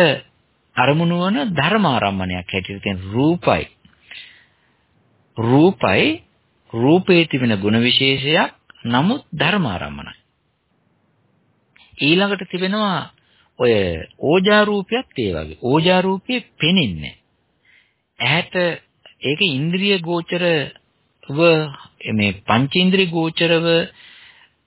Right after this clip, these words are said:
හසු කරගන්න පුළුවන් එකක් නෙවෙයි. තවත් එකක් තිබෙනවා මේ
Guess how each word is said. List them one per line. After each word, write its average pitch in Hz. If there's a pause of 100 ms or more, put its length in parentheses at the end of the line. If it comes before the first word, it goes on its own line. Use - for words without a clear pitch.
(120)
හසු 127
කරගන්න 160
පුළුවන් 151
එකක් 185
නෙවෙයි. 101 (240)
තවත් 226
එකක් 214
තිබෙනවා 190
මේ 123